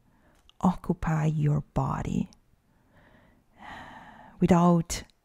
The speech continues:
trying to change anything. Observe the tension that the muscles are holding. Observe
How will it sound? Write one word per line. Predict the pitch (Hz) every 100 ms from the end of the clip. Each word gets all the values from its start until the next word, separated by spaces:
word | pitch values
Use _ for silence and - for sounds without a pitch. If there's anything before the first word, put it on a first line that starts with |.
| _ _ _ _ _ _ _ -
trying | - 180 185 185
to | -
change | 175 - - 160 160 160 -
anything. | 151 135 - - - - _ _ _ _ _ _ - - _ _ _ _ _ _ _ _ _ _ _ - - - - - - - -
Observe | 185 160 - 180 185 185
the | 175
tension | 175 - 180 185 - - - - - 170 - - - - - - _ _ _ -
that | 170
the | 165
muscles | 165 170 165 - 160 165 - - - - -
are | 170
holding. | - - 208 202 170 - - - _ - - - - _ -
Observe | 175 160 - - 185 190 196 202